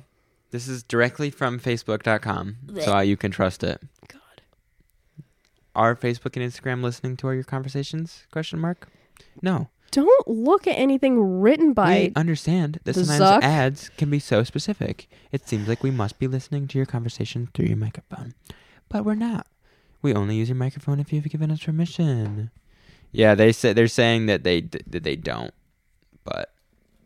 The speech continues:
Speaker 1: but I don't know because that, that's just, that's directly from them.
Speaker 2: Yeah.
Speaker 1: But they're actually, like, it's kinda creepier than them listening. It's kind of worse.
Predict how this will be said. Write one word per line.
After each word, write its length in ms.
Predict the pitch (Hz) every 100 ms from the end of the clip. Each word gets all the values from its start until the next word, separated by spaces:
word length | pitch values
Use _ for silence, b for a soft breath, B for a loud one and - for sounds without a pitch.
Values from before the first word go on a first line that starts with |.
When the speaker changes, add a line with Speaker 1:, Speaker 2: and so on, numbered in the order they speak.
| _ _ _ _ _ _ _ -
Speaker 1:
but 100 | 98
I 80 | 107
don't 100 | 110
know 240 | 104 104 _ _ _ -
because 280 | 101 101 101
that, 200 | 107 -
that's 220 | 101 101
just, 300 | - 101 - _
that's 220 | - 104 -
directly 460 | 101 90 85 90
from 220 | 85 64 60
them. 380 | 67 62 50 - _ _ _ _ _ _ _ _ _ _
Speaker 2:
Yeah. 180 | 208 - - - _ _ _ _ _ _ _ _ _ _ _ _ _ _ _ _ _ _ _ _ _ _ _ _ _ _ _ _ _ _ b b b -
Speaker 1:
But 180 | 143 -
they're 180 | 143 -
actually, 560 | 120 147 - 185 180
like, 280 | 175 151 - -
it's 200 | 135 -
kinda 300 | 160 233 339
creepier 800 | - - 120 139 143 117 101 98
than 200 | 95 90
them 220 | 90 85
listening. 540 | 87 - - - 131 - _ _ _ _ -
It's 140 | 123
kind 300 | - 151 208
of 100 | 220
worse. 560 | 104 117 135 - -